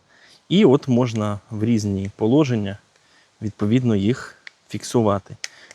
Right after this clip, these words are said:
Між собою вони з'єднуються ось таким чином, і там ще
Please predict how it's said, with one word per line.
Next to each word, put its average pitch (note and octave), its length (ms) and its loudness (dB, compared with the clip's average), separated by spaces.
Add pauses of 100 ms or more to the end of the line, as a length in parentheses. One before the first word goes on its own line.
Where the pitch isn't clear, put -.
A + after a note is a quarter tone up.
Між B2+ 200 0
собою B2 400 4
вони G#2+ 360 0 (540)
з'єднуються G#2+ 800 2
ось G2 140 -10
таким G#2 320 -10
чином, F#3+ 440 0 (100)
і A2+ 40 -10
там C#3 220 -2
ще C#3 240 -4